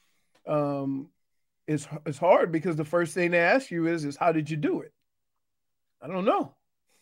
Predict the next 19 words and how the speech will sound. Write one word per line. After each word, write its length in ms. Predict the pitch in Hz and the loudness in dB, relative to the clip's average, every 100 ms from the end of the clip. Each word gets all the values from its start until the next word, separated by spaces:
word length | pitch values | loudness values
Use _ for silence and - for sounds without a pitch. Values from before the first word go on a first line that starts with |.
| _ _ _ _ _ _ - | _ _ _ _ _ _ -10
I, 100 | 175 | -4
like, 260 | 165 165 | -4 -2
I 100 | 160 | 0
really 680 | 175 151 151 170 180 180 147 131 151 127 | 0 2 2 4 2 -2 -4 -12 -18 -4
don't 340 | 151 156 180 | 2 2 4
know. 340 | 180 269 269 - _ _ _ _ _ | 4 4 4 -6 _ _ _ _ _
And 260 | 151 147 151 | -2 -2 0
so 520 | 170 160 156 151 143 - _ _ _ _ - | 4 6 6 4 0 -6 _ _ _ _ -4
that's 260 | 165 175 | 0 0
why 420 | 180 165 160 156 151 | 2 4 6 4 0
it 140 | 156 | -4
became, 580 | 143 147 180 160 151 151 151 | -4 -2 -2 0 -2 -4 -4
you 140 | 160 | -2
know, 340 | 156 143 139 127 _ _ _ _ _ _ _ - | 0 -2 -4 -10 _ _ _ _ _ _ _ -6
you 140 | 156 | -2
know, 140 | 151 147 | 0 2
they 200 | 151 151 | 2 0
say 220 | 160 151 | 0 2
it's, 220 | 143 - | 2 -2